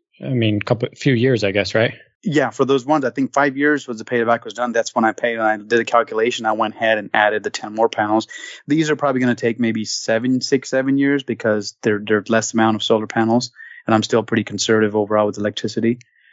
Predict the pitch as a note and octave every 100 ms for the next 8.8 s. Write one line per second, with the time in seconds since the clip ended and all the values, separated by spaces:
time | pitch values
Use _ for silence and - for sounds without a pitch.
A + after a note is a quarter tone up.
0 | - - A2+ G#2 G#2 C3+ D#3 D#3+ A#2 A#2+
1 | C3+ C3 B2+ A#2 - A2 E3 - - G#2+
2 | G#2+ A#2 C#3+ A2+ G#2 - G#2+ - - A2
3 | - B2 B2 A2 - A2 A2 G2+ - -
4 | - A#2+ C#3 B2 - _ _ _ - A2+
5 | A#2+ A2 A2 G#2+ A2+ A#2 G#2+ A2+ - A#2
6 | A2+ A2+ A2 G#2 A#2 A2 G#2+ C3 - A2+
7 | G#2+ C#3+ - B2 B2 - A2 A2+ A2 A2
8 | G#2+ G#2 - B2 A2 A2+ G#2+ G#2